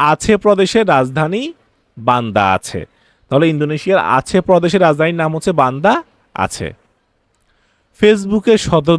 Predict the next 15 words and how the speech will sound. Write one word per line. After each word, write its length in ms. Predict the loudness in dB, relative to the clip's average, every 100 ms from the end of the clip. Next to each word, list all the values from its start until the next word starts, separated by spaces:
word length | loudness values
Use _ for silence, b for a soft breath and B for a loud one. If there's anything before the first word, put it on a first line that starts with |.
| 2
দপ্তর 320 | 2 2 2 2 -2
কোথায় 320 | 0 2 2 2
অবস্থিত? 380 | -2 -4 -6 -8 -10 _ _ _ _ _ _ _ _ _ _ _ _ _ -20 -20
উত্তর 160 | -4 -2
হচ্ছে 200 | 0 0 0 -2 _ _ _ _ _
ক্যালিফোর্নিয়াতে 560 | 0 0 0 -2 0 0 -2
অবস্থিত। 280 | -4 -12 -16 -20 _ _ _ _ _ _ _ _ _
ফেসবুকের 420 | -4 -2 0 0 0
সদর 200 | 0 2
দপ্তর 200 | 2 0 -2
ক্যালিফোর্নিয়াতে 560 | -2 -2 -4 -2 0 2 0
অবস্থিত। 320 | -2 -8 -10 -14 b b b b b b _ _ _ -4 2
মেটা 240 | 2 4 2
প্ল্যাটফর্ম 520 | 2 0 2 2 2 0 -12 _ _ _ _ _ _ _ -2
ইনকর্পোরেশন, 720 | 0 2 0 2 0 2 0